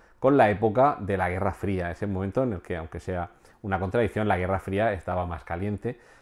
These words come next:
porque la, parecía que en cualquier momento podía, eh, prender la llama que lo hiciera estallar todo. De hecho, precisamente, o también otro momento muy cinematográfico, se ve en la película Trece días,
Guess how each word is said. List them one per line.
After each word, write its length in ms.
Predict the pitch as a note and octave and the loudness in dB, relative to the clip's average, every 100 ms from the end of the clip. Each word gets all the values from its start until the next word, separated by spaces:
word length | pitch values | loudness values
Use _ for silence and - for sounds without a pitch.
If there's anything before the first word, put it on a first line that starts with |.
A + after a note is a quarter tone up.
| _ | _
porque 340 | G2+ F#2+ - A2 | -4 -2 2 2
la, 720 | G2+ F#2+ F#2+ F#2 D#2 F2 E2+ | 2 2 2 0 -2 -4 -6
parecía 300 | G2 F2+ G2 | -6 -2 0
que 80 | A#2 | 0
en 80 | A2+ | 2
cualquier 400 | G#2 - A2 G#2+ | 0 2 2 2
momento 600 | G2+ G#2+ A2 A#2 C3 - - _ | 2 2 0 0 -2 -4 -18 _
podía, 400 | - G2+ G#2+ A2 F#2+ | -4 2 6 6 4
eh, 300 | F#2+ F#2 F2+ | 0 -4 -4
prender 340 | G2+ G2 A2+ | -2 0 2
la 160 | A2+ G2 | 2 2
llama 300 | G2 A2+ A2 | 2 2 2
que 200 | F#2+ F2+ | 2 0
lo 120 | E2+ | -4
hiciera 240 | - G2+ | -2 -2
estallar 340 | F#2+ F2+ E2+ D#2 | -2 -4 -4 0
todo. 340 | D#3 D3 E2+ - _ _ _ | 2 2 -2 -8 _ _ _
De 60 | D#2 | -6
hecho, 180 | - G2+ | -2 -2
precisamente, 640 | F2+ E2+ F2+ G#2 - B2+ | -2 -2 -2 -2 -2 -2
o 500 | A2 F2+ C2 B1+ B1+ - | -2 -4 -6 -8 -12 -12
también 240 | F#2 F2 | -10 -8
otro 160 | F2+ F#2 | -6 -4
momento 260 | F#2+ F#2 G2 | -4 -4 -4
muy 140 | F#2+ | -6
cinematográfico, 960 | - F#2 F2+ F2+ A#2 D3+ D#3 E3+ F3+ - _ _ - | -6 -6 -6 0 0 2 0 0 -2 -6 _ _ -12
se 80 | |
ve 80 | E2+ | -8
en 80 | F2+ | -4
la 100 | F2+ | -4
película 460 | F2+ F#2+ G2 F#2+ - - | -4 -2 -2 -2 -6 -8
Trece 320 | F#2+ F2 G2 | -6 -4 0
días, 320 | A#2 C3 D3 | 2 4 2